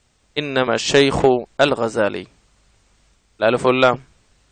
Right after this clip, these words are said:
إيه هو الجر؟ الجر طبعًا قلنا إيه؟ كسر الحرف الأخير. طبعًا بسبب عامل من عوامل الجر، مثل طبعًا إيه؟ "ذكرت في المعهد".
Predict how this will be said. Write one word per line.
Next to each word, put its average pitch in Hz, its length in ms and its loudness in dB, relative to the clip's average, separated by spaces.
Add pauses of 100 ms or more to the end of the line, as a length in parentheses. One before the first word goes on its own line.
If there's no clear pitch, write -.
(580)
إيه 160 100 4
هو 143 200 4
الجر؟ 123 280 2 (100)
الجر 143 280 4
طبعًا 120 320 0
قلنا 120 180 0
إيه؟ 127 220 -4
كسر 123 240 -6
الحرف 117 320 -6
الأخير. - 380 -8 (800)
طبعًا 131 220 2
بسبب 127 320 0
عامل 131 360 2
من 123 180 -8
عوامل 117 640 -2
الجر، 120 340 -6 (100)
مثل 131 320 -2
طبعًا 127 320 -2
إيه؟ 127 160 -12 (1080)
"ذكرت 127 360 0
في 139 140 0
المعهد". 143 420 0